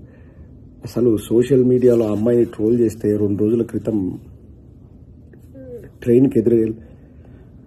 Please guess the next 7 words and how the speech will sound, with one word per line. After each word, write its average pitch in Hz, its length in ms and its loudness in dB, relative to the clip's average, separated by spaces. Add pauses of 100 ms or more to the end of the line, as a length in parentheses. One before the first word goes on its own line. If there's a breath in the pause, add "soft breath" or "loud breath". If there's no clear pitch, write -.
(1080 loud breath)
రెండు 120 220 4
రోజుల 147 200 8
క్రితం 127 280 2
ట్రైన్కి 131 420 4
ఎదురెళ్ళిందంట. 113 560 4
ఆ, 98 920 -8
ఈరోజు 113 760 4